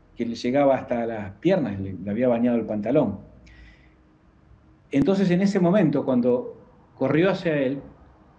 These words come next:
él temió que lo atacaran. Y pese a que estaba a una distancia corta y tiene buena puntería, porque además de tener la instrucción policial, hizo cursos de instrucción de tiro, casi se recibió de instructor de tiro, disparó para abajo. Le preguntaron: "¿A dónde?".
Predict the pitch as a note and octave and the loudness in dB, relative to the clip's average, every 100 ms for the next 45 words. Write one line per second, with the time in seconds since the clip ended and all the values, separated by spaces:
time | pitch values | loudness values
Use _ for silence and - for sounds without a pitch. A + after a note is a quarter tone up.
0 | _ - - - E3 F#3 G3+ F#3+ E3+ D#3+ | _ -20 -20 -10 -2 -2 0 0 2 0
1 | D#3 - D3+ D3+ D3+ F3+ F#3 G#2+ G2 - | -2 -4 -2 0 -2 -2 0 0 -4 -12
2 | - - - - - - E3+ F3 B3 A3+ | -20 -20 -20 -20 -12 0 2 4 0 0
3 | G#3+ F3+ G3 G3 E3+ D#3 F#3 F3+ E3+ F#3+ | -2 -2 0 0 0 -2 -2 0 0 2
4 | F#3 - C#3+ C#3+ B2 C#3+ C#3+ D3+ D3 D3+ | 0 0 -2 -2 0 2 4 4 2 0
5 | C#3 D3+ F3 C3+ - A2 A#2 A#2 C3+ C3 | 2 2 2 2 -2 -4 0 2 2 0
6 | C3 B2+ C3 C3 B2 - D3 C#3 C3+ B2 | 0 2 2 0 -4 -2 0 0 -2 0
7 | D#3 D3 A#2+ A#2+ - D#3 - B2+ - A#2 | 0 0 -2 -6 0 0 0 -6 -6 -8
8 | G#2 A2+ E3+ E3+ C#3 C3 A#2+ C3+ - - | -6 -6 -2 -2 -2 -2 -4 -6 -14 -6
9 | - F3 D#3+ C#3 A#2+ A#2 C3 B2 G2+ - | -4 -2 -2 -4 -4 -2 -2 -2 -10 -2
10 | C#3 D#3 C3 A2 C3+ - - - - D#3 | 0 2 0 -2 -4 -10 -20 -20 -2 2
11 | D#3 G3 G3 C#3+ C3+ C#3 - A#2 C#3 F#3+ | 4 2 2 2 2 0 -4 -4 0 2
12 | F#3 A#3 A3 G#3 G3+ C#3 G#2+ | 4 4 4 4 4 0 -2